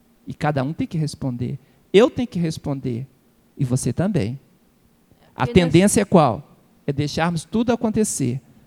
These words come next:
Speaker 1: Mas a carta é exortativa. Aí no final ela diz, "E ao que vencer", não é isso? Então nós queremos ser esses que vencem. Amém?
Speaker 2: Agora, pastor, aí nessa, nessa questão da porta aberta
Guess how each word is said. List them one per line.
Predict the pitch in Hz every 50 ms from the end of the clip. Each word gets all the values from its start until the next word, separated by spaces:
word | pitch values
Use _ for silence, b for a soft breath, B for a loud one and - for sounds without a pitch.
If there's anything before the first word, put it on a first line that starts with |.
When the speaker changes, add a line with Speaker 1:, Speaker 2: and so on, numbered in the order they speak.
| _ _
Speaker 1:
Mas | - 143 151 156 - - - - _ _ _ _ _
a | - 151 165
carta | - - 165 180 208 - 247
é |
exortativa. | 233 247 302 - 330 302 - - - 202 202 170 139 120 127 - _ _ _ _ _ _ _ _ _ _ _ _ _ _ _ _
Aí | 131 135 143 151
no | 175 170
final | - - 190 180 180 208
ela | 254 240
diz, | 180 127 131 -
"E | 175
ao | 165 165
que | - - 147
vencer", | 147 175 190 196 - - 233 214 220 233 277 330 - - - _ _ _
não | - 147 156
é | 151
isso? | 208 294 370 - - - b b b b b b
Então | - - 151 - 156 160
nós | 160 156 165 -
queremos | - 214 185 170 165 185 208
ser | - 349 415 392 175
esses | 165 160 - - -
que | - - 185
vencem. | 190 208 160 139 151 - - 135 139 - _ _ _ _ _ _ _ _ _ _ _ _
Amém? | - 127 123 139 175 214 285 277 - _ _ _ _ _ _ _ _ _ _ _ _ _ _ _ _ _ _ _ _ _ _ _ _ _ _ _ _ _ _
Speaker 2:
Agora, | - 208 196 226 247 262 277 - 151 214 196
pastor, | - 220 202 208 - - 233 220 214 202 - - - -
aí | - 180 202 208 208 214 220 220
nessa, | 226 233 _ _ - 226 208
nessa | 202 208 208 208 - 214
questão | - - 202 202 - - 190 175
da | 175 180
porta | - _ - 190 185 - - 165
aberta | 156 160 208 214 214 196 170 165 - - 185 165